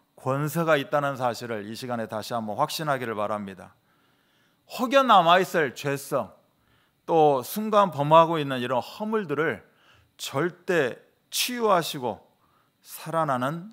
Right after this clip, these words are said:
그런 응답을 누려야만 됩니다. 국률이 풍성하신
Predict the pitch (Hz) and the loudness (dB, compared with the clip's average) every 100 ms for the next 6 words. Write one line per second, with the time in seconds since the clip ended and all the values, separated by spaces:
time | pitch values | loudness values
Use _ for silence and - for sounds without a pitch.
0 | 226 127 117 113 123 117 113 123 107 107 | -16 -10 -10 -8 -8 -4 -4 -4 -8 -8
1 | 117 120 113 104 107 101 98 95 - _ | -4 -4 -4 -10 -12 -14 -16 -20 -20 _
2 | _ _ _ _ - 156 196 214 214 208 | _ _ _ _ -6 -2 0 0 0 -2
3 | 196 196 175 175 160 165 160 143 | -4 -4 0 4 4 2 -2 -4